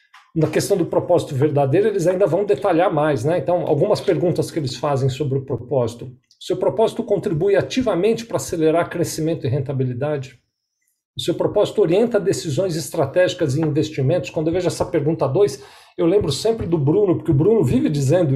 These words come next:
isso, né? A sua empresa tem uma administração orientada pra estratégia, pra resultado, pra performance,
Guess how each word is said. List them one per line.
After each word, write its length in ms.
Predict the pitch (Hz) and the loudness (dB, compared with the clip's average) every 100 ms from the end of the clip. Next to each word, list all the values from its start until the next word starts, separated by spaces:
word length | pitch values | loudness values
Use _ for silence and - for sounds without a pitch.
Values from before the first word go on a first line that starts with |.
| 147 | 0
isso, 260 | 196 - | -2 -2
né? 140 | 143 196 | 0 2
A 120 | 139 | 0
sua 160 | - 160 | -2 -2
empresa 300 | 202 226 202 | 2 2 0
tem 300 | - 214 247 | 0 2 2
uma 120 | 214 | 0
administração 520 | 190 180 175 131 208 | 0 -2 -2 2 2
orientada 680 | 185 196 156 - 190 233 175 | 4 4 2 2 0 2 0
pra 240 | 185 170 | 2 0
estratégia, 600 | 147 - 139 - 165 160 | 0 -2 -2 2 2 2
pra 160 | - 135 | 0 0
resultado, 480 | 147 - 151 151 | 0 0 -2 -2
pra 100 | 147 | -6
performance, 800 | - 143 - 180 190 120 - - | -6 -6 0 0 0 -4 -8 -14